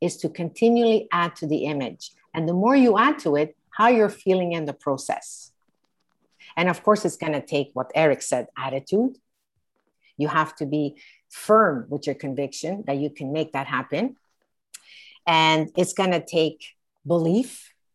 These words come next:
It's gonna take for you to perhaps start living life in a different manner, letting go of stuff that no longer serves you. There's some underneath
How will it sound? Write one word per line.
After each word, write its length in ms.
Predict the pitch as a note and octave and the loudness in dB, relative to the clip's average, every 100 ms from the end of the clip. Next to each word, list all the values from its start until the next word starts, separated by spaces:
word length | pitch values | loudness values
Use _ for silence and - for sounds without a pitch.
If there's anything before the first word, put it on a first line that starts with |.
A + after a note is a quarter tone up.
| _ _ _ - | _ _ _ -6
It's 180 | F#3+ - | -4 -2
gonna 280 | G3 F#3 | -2 -2
take 440 | E3+ - F3 E3 - | -4 2 2 2 -4
for 140 | E3+ | -4
you 360 | E3+ F3 E3+ E3 - | 0 2 0 -2 -6
to 540 | E3 D#3 D#3 D3+ D#3 - _ _ _ _ _ _ _ _ _ _ | -4 -2 -2 -2 -6 -12 _ _ _ _ _ _ _ _ _ _
perhaps 460 | F#3+ E3+ F3 E3+ - | -4 0 0 0 -2
start 340 | - F#3 F3+ | -2 0 0
living 320 | F3 F#3 F3 E3 | -2 -2 -2 -2
life 300 | D#3 E3 - | -2 -4 -6
in 120 | D3+ | -8
a 60 | |
different 380 | C3+ D#3+ - D3+ | -4 -2 -2 -4
manner, 460 | D3 D3 F3+ A#3 A#3 | -2 -2 0 -2 0
letting 320 | D3+ E3+ E3+ | 2 2 2
go 160 | D#3 E3 | 2 0
of 80 | D#3+ | 0
stuff 340 | - D#3+ E3 | -4 -6 -4
that 100 | C3 | -6
no 140 | C#3 D3 | -4 -2
longer 280 | D3+ D3 | -4 -4
serves 420 | D3 - D3+ D3 E3 | -6 -4 -4 -2 0
you. 280 | G#3+ C#4 - _ _ - | 0 -2 -8 _ _ -4
There's 220 | D3 D3 | -4 -2
some 440 | - D#3+ D#3 D#3 - _ _ - - - - - | -2 -2 -2 -8 -14 _ _ -20 -20 -20 -20 -2
underneath 640 | F#3 G3+ G3 F3+ F3+ F3+ | 2 4 4 4 2 0